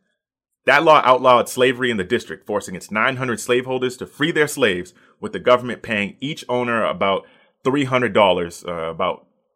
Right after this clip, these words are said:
eight thousand today, for each slave that was freed. Outside of the American context,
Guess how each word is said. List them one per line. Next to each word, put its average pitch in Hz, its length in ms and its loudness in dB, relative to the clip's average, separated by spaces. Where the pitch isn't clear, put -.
eight 123 220 -4
thousand 104 320 0
today, 92 400 -6
for - 160 -16
each 110 220 -8
slave 87 320 -6
that 82 160 -6
was - 100 -18
freed. - 280 -16
Outside 139 400 4
of 117 60 -2
the 131 80 0
American 127 480 0
context, 151 540 -4